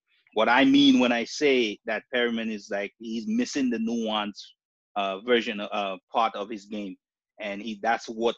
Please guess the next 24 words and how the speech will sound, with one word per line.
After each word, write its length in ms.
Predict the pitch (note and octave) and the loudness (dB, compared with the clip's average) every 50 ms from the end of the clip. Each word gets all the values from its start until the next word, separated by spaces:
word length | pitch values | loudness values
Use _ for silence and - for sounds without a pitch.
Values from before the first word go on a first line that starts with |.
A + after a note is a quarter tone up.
| _ - | _ -8
kind 160 | - A2+ A2 | -6 -6 -4
of 80 | G#2+ G2 | -6 -6
holds 460 | - - - C3 C3 C3+ C3 B2 A2+ | -8 -6 -2 -2 0 0 0 0 0
him 200 | C3 B2+ B2+ A#2+ | 0 0 0 0
down 280 | A2 A2+ A2+ A2+ A2+ G#2+ | 0 -2 -2 -2 -2 -4
to 120 | - A2+ | -8 -10
just 280 | G#2 G#2 C3 C3+ C#3+ C#3+ | -10 -10 -12 -12 -10 -10
being 220 | D3+ D3+ D3+ C#3+ - - | -8 -8 -8 -8 -6 -4
kind 160 | D#3 D#3 D#3 | -4 -4 -4
of 60 | C#3+ - | -4 -6
a 80 | D#3 C3+ - | -6 -4 -2
third, 240 | - D#3 D#3 D#3 - _ _ _ _ _ _ _ _ _ - - | 0 0 0 0 -2 _ _ _ _ _ _ _ _ _ -2 0
uh, 220 | C#3 C3+ C3+ - | 2 2 2 2
uh, 220 | A#2+ C3 C3 B2+ A2+ A#2+ | 2 0 0 2 2 0
a 40 | |
number 260 | B2 B2+ C3 C#3 C3 B2 | 0 0 0 0 -2 -6
three 260 | - - - D3 C#3 | -6 -6 -6 -4 -2
wide 220 | B2+ C3 B2+ B2+ A#2+ | 0 0 0 -2 -2
receiver 440 | A#2+ - - B2+ A#2+ A2+ A#2 A#2 A2+ | -4 -8 -6 -8 -6 -4 -2 -2 0
right 160 | A2+ A2 G#2+ | -2 -2 -2
now, 240 | G#2+ G#2 G2+ F#2+ F#2 _ _ _ _ _ _ _ _ _ _ - | -4 -4 -4 -6 -6 _ _ _ _ _ _ _ _ _ _ -6
uh, 180 | G#2+ G2+ G2+ G2+ | -2 -2 0 0
n-, 200 | G#2 A2+ A2+ - _ _ - | -2 -2 -6 -8 _ _ 0
or 320 | A#2+ B2 B2 A2+ - - | 2 2 2 2 -2 -6